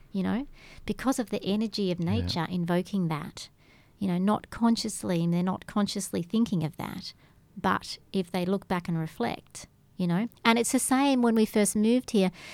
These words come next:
Speaker 1: um, as a fam-, as our, as our family. So when,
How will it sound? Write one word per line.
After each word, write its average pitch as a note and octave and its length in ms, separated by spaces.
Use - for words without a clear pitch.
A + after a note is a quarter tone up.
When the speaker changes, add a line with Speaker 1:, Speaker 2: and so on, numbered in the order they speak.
Speaker 1:
um, F#3+ 480
as G3 160
a F#3 40
fam-, G3 400
as F#3+ 140
our, F3 160
as F#3 180
our F3 160
family. F#3 720
So F#3 560
when, F#3+ 480